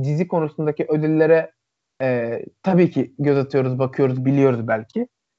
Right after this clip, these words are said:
Ama bu şekilde, e, Oscar'da olduğu kadar yakından takip etmiyoruz. Ben buna rağmen bu dizinin,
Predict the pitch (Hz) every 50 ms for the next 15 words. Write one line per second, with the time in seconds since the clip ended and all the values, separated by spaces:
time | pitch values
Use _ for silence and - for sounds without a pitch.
0 | _ _ _ - 196 196 202 214 214 - - _ _ _ _ _ _ _ _ _
1 | _ - 170 175 202 - 208 170 - 135 139 180 180 170 - _ - 82 - -
2 | - - - - _ _ _ _ - - 175 196 190 180 - 175 156 147 151 151
3 | 147 156 151 156 147 147 147 151 147 - 156 170 170 - 160 156 - - 170 170
4 | - - 120 143 - - _ - 185 180 185 190 _ _ _ _ _ _ _ _
5 | _ - 190 196 196 180 156 139 135 156 190 170 160 147 156 180 160 170 175 170
6 | 170 165 160 185 220